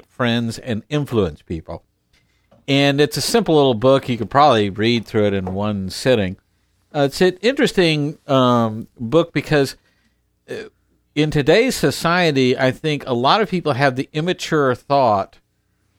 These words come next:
that if you disagree with me, it's because you don't understand my viewpoint.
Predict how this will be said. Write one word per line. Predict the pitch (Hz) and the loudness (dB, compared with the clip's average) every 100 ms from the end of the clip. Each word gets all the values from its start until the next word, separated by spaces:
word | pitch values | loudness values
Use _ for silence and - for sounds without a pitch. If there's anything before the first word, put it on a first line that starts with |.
| _ | _
that | 139 107 131 131 127 - _ _ _ _ _ _ _ _ _ _ _ _ | -8 0 2 4 0 -4 _ _ _ _ _ _ _ _ _ _ _ _
if | 151 139 165 | -2 -2 0
you | 165 | 0
disagree | 131 165 214 254 196 170 202 | 0 0 0 0 0 0 0
with | 220 - 214 | 0 -2 -2
me, | 208 | -4
it's | 180 135 | -2 -4
because | - 151 151 131 | -2 0 0 0
you | 139 | -2
don't | 151 156 160 - | 0 0 -2 -4
understand | 139 151 139 - 156 151 147 | -2 0 -2 0 0 0 0
my | 127 113 | -2 0
viewpoint. | 143 160 - 175 196 190 | 0 -2 -2 -4 -4 -6